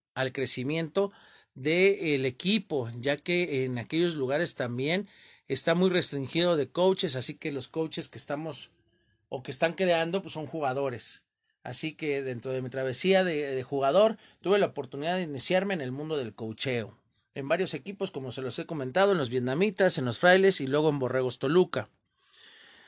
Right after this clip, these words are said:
A, a medida que pasa el tiempo y terminé mi, mi, eh, elegibilidad como jugador de Liga Mayor,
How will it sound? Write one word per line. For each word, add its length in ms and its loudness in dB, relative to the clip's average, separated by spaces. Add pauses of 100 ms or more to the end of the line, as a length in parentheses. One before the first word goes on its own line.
(260)
A, 300 2
a 40 4
medida 320 4
que 120 0
pasa 260 2
el 140 0
tiempo 520 4 (300)
y 140 -4
terminé 520 4
mi, 300 0
mi, 540 0
eh, 340 -2
elegibilidad 800 -2
como 280 -8
jugador 480 -4
de 100 -4
Liga 240 -2
Mayor, 500 -2